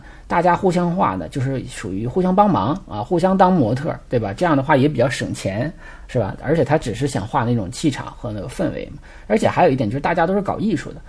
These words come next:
画成什么样子不会太介意啊。如果他是个客户的话，他是个甲方的话，那你可能就得，呃，要各种各样的要求你都得满足啊。所以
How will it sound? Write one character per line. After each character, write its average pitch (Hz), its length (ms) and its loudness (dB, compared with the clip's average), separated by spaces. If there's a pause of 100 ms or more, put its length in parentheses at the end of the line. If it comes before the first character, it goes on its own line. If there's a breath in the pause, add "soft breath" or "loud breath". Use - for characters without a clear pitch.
(140 loud breath)
画 180 120 0
成 180 100 2
什 139 140 0
么 101 60 0
样 151 180 4
子 92 160 -2
不 107 120 -6
会 151 160 -2
太 151 120 -2
介 131 240 -2
意 139 280 -6
啊。 120 160 -6
如 143 160 0
果 196 140 6
他 131 220 -4
是 170 60 -4
个 175 100 0
客 156 240 0
户 135 200 -2
的 - 80 -2
话， - 200 -4 (320 loud breath)
他 175 120 0
是 208 80 8
个 208 80 8
甲 90 160 4
方 151 260 4
的 143 80 4
话， 117 160 0
那 117 100 -2
你 151 120 4
可 120 160 -4
能 87 120 -4
就 135 160 -4
得， 87 240 -6 (600 loud breath)
呃， 107 420 -4
要 120 300 4
各 190 200 6
种 113 140 0
各 160 140 4
样 127 200 6
的 92 200 -2
要 165 200 8
求 95 280 -4
你 107 120 -2
都 147 140 2
得 170 100 0
满 143 220 -2 (100)
足 - 280 -14 (200)
啊。 - 160 -12
所 147 160 -6
以 139 240 4